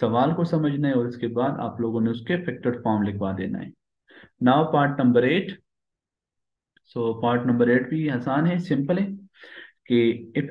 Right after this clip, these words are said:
x minus two is the factor, अगर इसका वो factor है हमारे पास x minus two, so then what will be the value of k?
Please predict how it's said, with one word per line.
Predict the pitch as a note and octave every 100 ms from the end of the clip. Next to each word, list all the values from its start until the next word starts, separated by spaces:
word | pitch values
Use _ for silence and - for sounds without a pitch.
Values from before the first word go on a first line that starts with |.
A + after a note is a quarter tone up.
| -
x | - E3
minus | D3+ D3 -
two | E3+
is | E3
the | E3
factor, | F#3 - A#2
अगर | B2 B2 C3+
इसका | E3 - F3
वो | E3 E3+
factor | E3+ E3+ G3
है | F3
हमारे | B2 A#2
पास | A#2+ A#2+
x | B2+ A#2+
minus | A#2 A2 A2
two, | A#2 A2 G2+
so | - A2
then | C3+ D3 C#3
what | D#3 E3+
will | D#3
be | D3+
the | C#3+
value | C3 C#3+ D#3+ D#3
of | D3+ -
k? | F#3